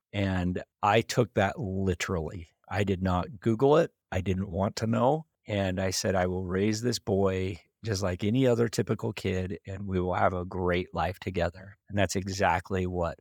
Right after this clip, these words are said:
I did. Over the years, there was, sometimes this would come up for whatever reason, and I couldn't even tell you for the next ten years what Ridge had. Um, I would always defer to Andrea. Now, what, what is that again? If s-, is, if it came up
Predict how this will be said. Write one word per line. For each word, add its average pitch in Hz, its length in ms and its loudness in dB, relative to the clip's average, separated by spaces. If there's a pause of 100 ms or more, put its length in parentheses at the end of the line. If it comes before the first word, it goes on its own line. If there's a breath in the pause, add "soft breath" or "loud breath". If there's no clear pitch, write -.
I 95 120 -8
did. 87 320 -6 (160)
Over 98 240 2
the 95 100 0
years, 113 640 2
there 101 240 2
was, 92 560 -2 (260)
sometimes 113 420 2
this 107 160 -2
would 110 140 -2
come - 240 0
up 95 300 -2 (340)
for 117 100 0
whatever 101 380 2
reason, 95 540 0 (160)
and 95 340 -4
I 110 240 0
couldn't 127 480 0
even 104 380 0
tell 101 360 0
you 90 460 -2
for 92 540 0
the 92 100 -6
next 95 320 -2
ten 113 240 -2
years 92 560 0 (120)
what 95 220 -2
Ridge 87 280 -2
had. - 260 -4 (260)
Um, 95 140 -2
I 98 80 4
would 101 100 4
always 104 280 4
defer 101 300 0
to 98 120 -2
Andrea. 92 340 -2
Now, 90 140 0
what, 143 240 0
what 123 220 -2
is 147 160 2
that 143 340 2 (140)
again? 120 420 2
If 98 180 -6
s-, - 180 -6
is, - 280 -4
if - 220 -2
it 113 80 0
came 107 260 2
up 101 160 2